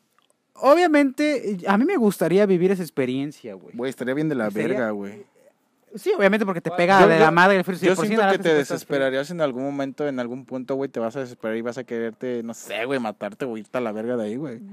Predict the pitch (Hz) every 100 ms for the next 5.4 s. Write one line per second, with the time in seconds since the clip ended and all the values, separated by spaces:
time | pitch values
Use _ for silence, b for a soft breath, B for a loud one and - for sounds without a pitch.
0 | 208 196 254 254 269 170 170 175 180 165
1 | 151 - 180 185 170 160 151 147 135 156
2 | 143 135 - 120 127 123 113 117 175 202
3 | 123 123 180 160 170 151 123 127 135 135
4 | 143 170 175 170 160 180 269 277 196 -
5 | 170 196 254